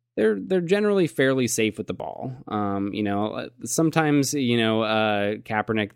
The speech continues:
decides to think that he can use the force and throw the ball through a player.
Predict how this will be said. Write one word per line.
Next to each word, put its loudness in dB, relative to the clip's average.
decides -2
to -2
think -2
that 0
he -2
can -2
use 0
the -2
force 0
and -4
throw 0
the 0
ball -4
through 0
a -2
player. -2